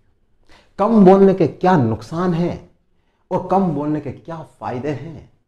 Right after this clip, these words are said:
उसका पूरा डिटेल आज मैं आपको बताऊंगा।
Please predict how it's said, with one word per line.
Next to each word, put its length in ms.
उसका 380
पूरा 440
डिटेल 720
आज 400
मैं 280
आपको 320
बताऊंगा। 260